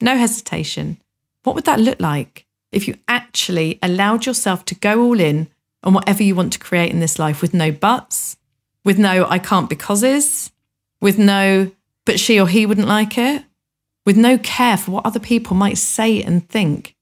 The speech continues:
not worrying about judgment, not worrying about failure, not worrying about getting it wrong? What would you be doing right now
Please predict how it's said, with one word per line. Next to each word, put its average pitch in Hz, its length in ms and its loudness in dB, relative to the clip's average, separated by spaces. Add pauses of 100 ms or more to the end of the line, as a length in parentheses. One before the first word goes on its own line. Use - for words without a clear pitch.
(340)
not 233 200 4
worrying 233 340 2
about 214 240 -2
judgment, 202 600 -4 (320)
not 202 180 0
worrying 262 360 4
about 226 300 0
failure, 180 480 -2 (380)
not 233 160 4
worrying 262 320 4
about 220 240 0
getting 190 200 2
it 185 120 -2
wrong? 170 380 -4 (580)
What - 120 -2
would 277 140 -4
you 269 60 2
be 247 80 0
doing 202 340 4
right 180 240 -2
now 165 400 -2